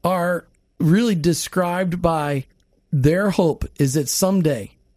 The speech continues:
they will post a video that goes viral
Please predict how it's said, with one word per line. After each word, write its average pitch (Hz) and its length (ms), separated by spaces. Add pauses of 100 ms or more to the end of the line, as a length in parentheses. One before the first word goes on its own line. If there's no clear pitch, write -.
(120)
they 147 180
will 170 140
post 165 280
a 170 60
video 123 460 (260)
that 127 180
goes 117 220
viral 98 420